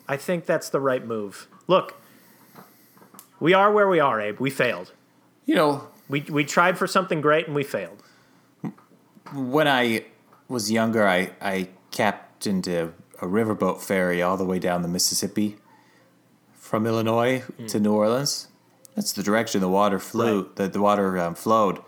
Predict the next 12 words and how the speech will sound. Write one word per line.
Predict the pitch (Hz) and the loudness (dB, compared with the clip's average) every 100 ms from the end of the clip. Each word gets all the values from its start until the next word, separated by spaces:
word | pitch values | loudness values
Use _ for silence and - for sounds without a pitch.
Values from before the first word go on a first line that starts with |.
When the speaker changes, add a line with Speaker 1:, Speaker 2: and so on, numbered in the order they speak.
| - _ _ _ - - - _ - | -20 _ _ _ -20 -20 -20 _ -6
Speaker 2:
And | 107 98 92 - _ _ _ _ _ - | -2 -2 -4 -12 _ _ _ _ _ -4
you | 170 | -2
just | 190 - | 0 -4
kinda | - 101 87 | -4 -4 -2
gotta | 82 82 | -2 -4
go | - 110 | -2 -2
with | 104 107 - | 0 -2 -2
the | |
water. | 95 95 92 85 | 0 2 2 0
A | 82 | -2
good | 113 | -4
far-, | 101 113 107 107 | -2 0 2 2